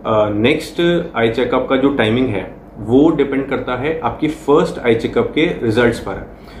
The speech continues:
अगर फर्स्ट आई चेकअप में आपकी आंखों की कंडीशन ख़राब आई है,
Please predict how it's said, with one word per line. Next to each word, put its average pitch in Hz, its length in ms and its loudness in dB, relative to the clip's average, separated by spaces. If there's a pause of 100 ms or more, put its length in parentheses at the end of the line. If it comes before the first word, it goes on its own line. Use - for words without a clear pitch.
(140)
अगर 135 140 0
फर्स्ट 139 420 2
आई 139 100 2
चेकअप 143 340 2
में 143 120 0
आपकी 120 420 0
आंखों 127 240 0
की 131 100 2
कंडीशन 120 340 2
ख़राब 107 300 0
आई 101 80 0
है, 95 280 -6